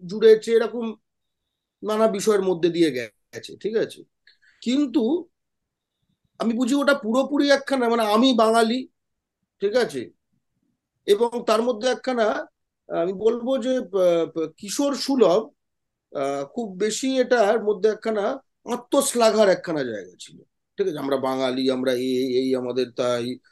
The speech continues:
ঠিক আছে, বিশাল আমরা। কিন্তু তারপরে আমার ক্রমে যেটা হয়েছে যে যখন, আহ, রাজনৈতিক পাঠ, বিভিন্ন মানুষের সঙ্গে মেশা, এর ফলে, আহ, যেটা হয়েছে যে এই যে ভারতীয়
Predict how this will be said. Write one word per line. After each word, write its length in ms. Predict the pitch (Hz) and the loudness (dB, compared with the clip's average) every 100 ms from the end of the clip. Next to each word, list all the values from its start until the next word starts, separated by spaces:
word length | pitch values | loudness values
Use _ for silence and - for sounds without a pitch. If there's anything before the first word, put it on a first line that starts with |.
| _ _ | _ _
ঠিক 180 | 147 151 | -2 2
আছে, 300 | 143 113 110 _ _ _ - | 2 0 -8 _ _ _ -4
বিশাল 500 | 151 156 143 135 131 | -2 2 4 6 4
আমরা। 380 | 123 120 123 - _ _ _ _ _ _ _ | 0 -2 -4 -6 _ _ _ _ _ _ _
কিন্তু 160 | 226 226 | -4 -4
তারপরে 480 | - 185 - 294 302 | 2 4 4 4 6
আমার 320 | 294 277 277 | 8 6 4
ক্রমে 520 | 262 - 214 226 254 277 | 0 -4 6 6 8 2
যেটা 240 | 269 262 | 2 4
হয়েছে 440 | 233 247 247 254 240 | 4 4 2 -2 0
যে 120 | 233 | 0
যখন, 600 | 208 220 220 214 202 175 | 0 2 0 0 -4 -4
আহ, 180 | 175 170 170 | -4 -6 -4
রাজনৈতিক 640 | 180 175 190 196 196 175 - | -4 0 2 2 0 -10 0
পাঠ, 420 | 165 170 180 175 | 6 8 8 6
বিভিন্ন 340 | 151 156 170 170 | 2 0 0 0
মানুষের 280 | 160 165 | -2 -4
সঙ্গে 320 | 170 170 165 160 | -4 -2 0 0
মেশা, 640 | 143 156 156 160 151 - _ _ - - - | 0 0 0 0 0 -4 _ _ -20 -18 -2
এর 260 | 214 277 | 0 2
ফলে, 580 | 269 - 262 214 180 302 - _ _ _ _ _ - | 0 4 6 8 8 6 -2 _ _ _ _ _ -4
আহ, 300 | 151 147 147 131 - | 0 0 -2 -6 -6
যেটা 240 | 175 226 | -2 2
হয়েছে 340 | 190 226 220 226 | 4 2 2 0
যে 100 | 240 | 0
এই 380 | 180 220 262 | 2 2 2
যে 120 | 247 240 | 0 -2
ভারতীয় 800 | 147 160 180 175 196 190 175 | -2 0 -2 -2 6 6 6